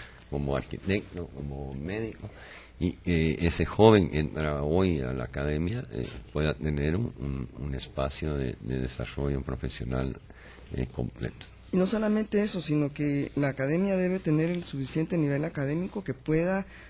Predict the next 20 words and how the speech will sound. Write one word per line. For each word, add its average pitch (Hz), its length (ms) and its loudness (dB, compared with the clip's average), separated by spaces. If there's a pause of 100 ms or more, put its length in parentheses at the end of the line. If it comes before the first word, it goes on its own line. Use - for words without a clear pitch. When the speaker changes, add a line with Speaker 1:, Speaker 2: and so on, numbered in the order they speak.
(100)
Speaker 2:
hacer 156 280 0
equivalencias 175 680 0
y - 20 -8
sacar 151 320 -2
otras 175 220 -4
ca-, - 160 -2
disciplinas, 180 720 -2 (340)
eh, 135 640 0
profesionales 147 960 -2 (180)
dentro 165 320 4
de 165 60 4
las 160 180 6
Speaker 1:
Necesarias, - 20 6
Speaker 2:
universidades 156 680 4
Speaker 1:
correcto. 175 80 0
Speaker 2:
necesarias, 147 500 0
porque - 280 -4
lo, 131 280 -2
el 135 180 0
trabajo 151 760 2